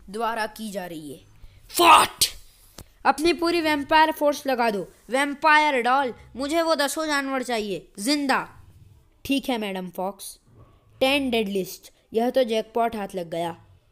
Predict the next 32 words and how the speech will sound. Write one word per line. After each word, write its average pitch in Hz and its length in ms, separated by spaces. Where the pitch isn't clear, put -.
पर 233 120
क्या 247 160
वैम्पायर 240 640
डॉल 247 200
इतनी 240 300
काबिल 226 360
है 233 120
कि 262 120
उन्हें 269 200
काबू 254 200
कर 247 160
सके? 233 360
मुझे 254 300
रिस्क 233 400
नहीं 220 240
लेनी 180 240
चाहिए, 151 360
बैकअप 226 420
टीम 220 200
भेजनी 170 360
होगी। 151 300
जल्दी 262 360
करो 285 240
गाइस, 254 440
मेरे 262 260
स्पाइडर 247 560
सेंसेस 247 480
खतरा 254 320
महसूस 240 420
कर 226 160
रहे 208 200
हैं। 160 200